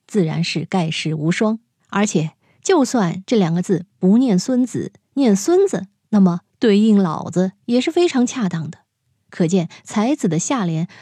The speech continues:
从对子的文词上啊，几乎是非常完美的。但从情感来看，其冲动行为真是冒犯了君主。才子口中的“孙子”究竟是何意？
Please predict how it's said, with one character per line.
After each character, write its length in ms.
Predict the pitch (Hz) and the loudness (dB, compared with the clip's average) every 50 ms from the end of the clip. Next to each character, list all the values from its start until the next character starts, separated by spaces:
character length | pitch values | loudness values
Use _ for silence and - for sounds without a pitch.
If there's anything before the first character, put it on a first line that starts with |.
| - _ _ | -20 _ _
从 280 | - - 208 233 285 - - | -4 0 2 2 2 0 0
对 320 | - 392 415 381 269 190 | 2 2 4 4 4 2
子 200 | 180 - 170 151 | 0 0 -2 -2
的 380 | 151 139 131 131 147 160 165 - _ _ | 0 -2 -4 -4 -6 -8 -10 -12 _ _
文 300 | - 196 185 202 302 381 | 0 2 4 4 4 2
词 240 | 403 - - 160 160 | 0 -2 -2 0 0
上 260 | - - 190 165 160 | 0 0 0 -2 -2
啊， 280 | 151 151 160 160 - _ _ | -4 -6 -8 -12 -16 _ _
几 240 | - - 180 170 165 | -6 -2 0 0 0
乎 220 | 160 - 165 160 | 0 0 -2 -2
是 320 | 160 - 143 135 - 165 156 - | -2 -2 -6 -6 -8 -10 -14 -18
非 240 | _ _ 165 165 160 | _ _ -4 -2 -2
常 180 | - 165 165 | -2 -2 -2
完 180 | 160 151 147 165 | 0 0 0 0
美 160 | 175 165 - | 0 -2 -2
的。 100 | 160 - - _ _ _ _ _ _ _ _ _ _ _ | -8 -16 -20 _ _ _ _ _ _ _ _ _ _ _
但 160 | 226 220 202 | 0 0 2
从 160 | - 196 190 | 4 2 2
情 300 | 190 - - 175 170 226 | 2 2 2 2 2 2
感 160 | 262 214 156 143 | 2 0 -4 -6
来 160 | - 143 147 | -6 -8 -10
看， 260 | - - 165 165 - - _ _ _ _ | -8 -8 -10 -10 -10 -16 _ _ _ _
其 160 | - - 233 | -4 -2 0
冲 280 | 208 - - 226 220 220 | 0 2 4 4 4 4
动 180 | 226 208 185 180 | 4 4 2 2
行 220 | - 160 175 190 | 2 2 2 2
为 260 | 175 151 151 160 160 - _ _ _ _ | 2 2 -2 -4 -6 -8 _ _ _ _
真 200 | - 180 175 196 | 0 2 2 2
是 140 | - - | 4 4
冒 260 | 175 180 202 202 180 - | 6 6 6 4 2 -4
犯 240 | - - 160 165 | -6 -6 -6 -6
了 80 | 160 160 | -6 -8
君 280 | - - 170 170 170 170 | -6 -2 0 0 0 0
主。 160 | - - - _ _ _ _ _ _ _ _ - - - - - | -2 -6 -12 _ _ _ _ _ _ _ _ -20 -20 -20 -20 -18
才 260 | - - 240 262 302 320 | -6 -2 0 0 0 0
子 180 | - - 240 | 0 -2 -4
口 360 | 247 - - 185 151 143 165 | -4 -2 -4 -2 -2 -2 -2
中 200 | 175 220 226 233 | 0 2 2 4
的 120 | 220 190 175 | 4 2 0
“孙 320 | - - 302 294 302 302 | 0 0 0 2 2 0
子” 280 | - - 226 - 160 - - - _ | 0 -2 -4 -4 -4 -6 -6 -12 _
究 300 | - - 349 359 359 370 | -4 0 2 4 4 4
竟 220 | 359 349 262 214 | 2 2 2 2
是 260 | 196 - - 214 190 170 | 2 2 2 0 0 0
何 340 | - - - 170 214 277 | -2 -4 -4 -2 -2 -2
意？ 280 | 339 - 359 285 208 - | -2 0 -2 -2 -2 -4